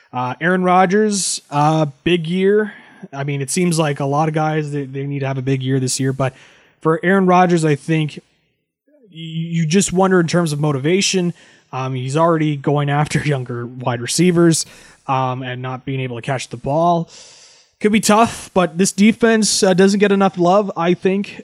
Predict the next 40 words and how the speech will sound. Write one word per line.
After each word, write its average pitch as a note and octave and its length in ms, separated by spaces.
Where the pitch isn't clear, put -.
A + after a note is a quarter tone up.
uh, D3+ 300
as, C#3+ 220
as C3 160
a B2+ 40
team. F#3+ 440
Um, D3 520
in D3+ 80
terms F#3+ 180
of F#3 80
the F3+ 60
Vikings, G3+ 580
I, D3 200
I C#3+ 240
always F3 360
get F3+ 140
frustrated F3 480
with E3 80
this D#3 140
Viking D3+ 380
squad D3 360
because B2+ 340
I E3 280
think D3 260
the C3+ 40
talent C#3+ 380
is A#2+ 140
totally D3 420
there B2+ 340
for D3 140
them C#3+ 160
to C3+ 80
make C3 220
a B2+ 40
run. A#2+ 260
It's A2+ 140
just - 260
putting F#3 260
it F#3+ 160
all D#3+ 200
together C#3 600